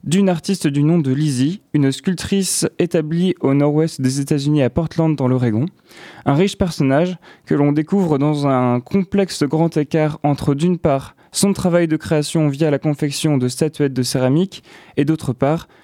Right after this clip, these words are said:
ses angoisses liées à la préparation de son exposition, mais aussi les sollicitations et autres distractions du quotidien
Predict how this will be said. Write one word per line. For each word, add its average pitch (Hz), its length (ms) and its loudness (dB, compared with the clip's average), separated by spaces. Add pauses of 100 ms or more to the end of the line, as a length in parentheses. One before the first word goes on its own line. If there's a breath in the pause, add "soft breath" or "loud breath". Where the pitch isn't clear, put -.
ses 160 260 -2
angoisses 143 560 0
liées 156 200 2
à 143 100 2
la 123 140 0
préparation 139 640 0
de 135 40 2
son 127 160 -2
exposition, 127 680 -2 (260 loud breath)
mais 147 220 2
aussi 156 420 -2
les 139 140 2
sollicitations 139 840 -2 (140)
et 131 220 2
autres 156 360 0
distractions 143 1040 0
du 135 180 -6
quotidien 135 580 0